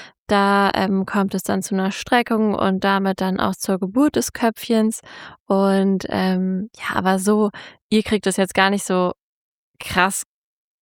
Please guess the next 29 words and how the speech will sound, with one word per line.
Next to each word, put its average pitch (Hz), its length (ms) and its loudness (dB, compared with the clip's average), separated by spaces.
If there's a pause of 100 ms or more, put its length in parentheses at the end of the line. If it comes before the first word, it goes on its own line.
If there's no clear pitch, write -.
(160)
mit 185 320 2
sozusagen, 180 640 -2
ne? 190 240 0
Also - 200 -4
der 196 340 -4
Kopf 233 260 -2
kommt 202 200 0
dann 220 120 2
<laughs> - 0 -
einfach 208 380 2
und 180 340 -2 (360)
genau, 175 220 0
aber 180 200 0
das 185 160 -2
ist - 180 -8
die 180 80 -4
Bewegung, 180 360 0
die 170 120 -4
das 175 160 -4
Baby 170 220 -4
dann 175 220 -4 (380)
machen 302 320 2
muss. 262 220 2
Und 202 220 -2
dann 202 300 2
drehen 196 280 0
sich 190 120 -2
die 190 160 -4
Schultern 214 560 2